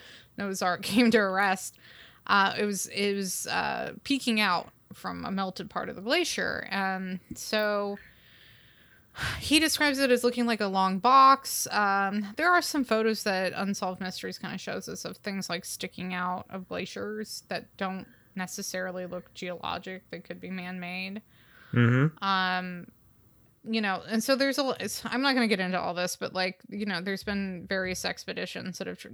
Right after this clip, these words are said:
Speaker 2: gone up there to try and, uh, figure things out. So basically, uh, we are caught up to, what is it, nineteen eighty-nine here? Someone else, Don, Don Shockey, launched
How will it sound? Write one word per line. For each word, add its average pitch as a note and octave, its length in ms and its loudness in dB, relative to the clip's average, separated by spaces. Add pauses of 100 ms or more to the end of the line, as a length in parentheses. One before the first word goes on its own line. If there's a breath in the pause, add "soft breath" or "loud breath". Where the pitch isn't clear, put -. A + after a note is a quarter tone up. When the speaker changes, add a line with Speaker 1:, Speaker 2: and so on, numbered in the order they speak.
Speaker 2:
gone F#3 220 -2
up F3+ 160 -6
there - 260 -4
to - 140 -12
try - 300 -6
and, F3 480 -8 (140)
uh, - 140 -12 (260)
figure F#3+ 340 -8
things F#3 320 -8
out. A3 380 2
So C4+ 100 -2
basically, C4+ 720 0 (600 soft breath)
uh, G3+ 560 6
we G3+ 880 -6 (340)
are G3 840 2 (720)
caught B3 280 6
up B3 120 4
to, - 160 -2
what F#3+ 180 -2
is F#3 120 -6
it, E3 100 -6
nineteen G3+ 380 -2
eighty-nine F#3+ 440 -4
here? A#3+ 360 -4 (640)
Someone G#3 420 0
else, G3 320 -2
Don, G3+ 680 0 (240)
Don G#3 260 4
Shockey, - 680 0 (380)
launched G3 520 0